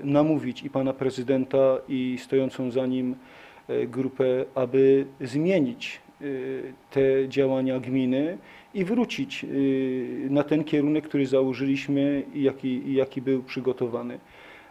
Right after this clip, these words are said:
Pan prezydent, e, e, mało tego, że nie zmienił sposobu działania, to jeszcze przed samymi wyborami, już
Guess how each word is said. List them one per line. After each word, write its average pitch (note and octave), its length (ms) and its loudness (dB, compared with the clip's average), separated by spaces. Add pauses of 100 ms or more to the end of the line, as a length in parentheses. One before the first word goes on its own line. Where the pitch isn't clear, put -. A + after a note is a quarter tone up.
(100)
Pan D3 160 6
prezydent, C#3+ 800 4
e, C#3+ 40 4
e, - 20 6 (1000)
mało C#3+ 360 4
tego, C3 360 4
że A#2+ 400 2 (480)
nie C#3+ 220 4
zmienił C#3+ 360 2
sposobu C#3 460 -2
działania, C3 720 0 (240)
to C#3+ 120 4
jeszcze C#3+ 240 0
przed C#3 200 -2
samymi C#3 380 2
wyborami, C3+ 520 4
już B2+ 340 -4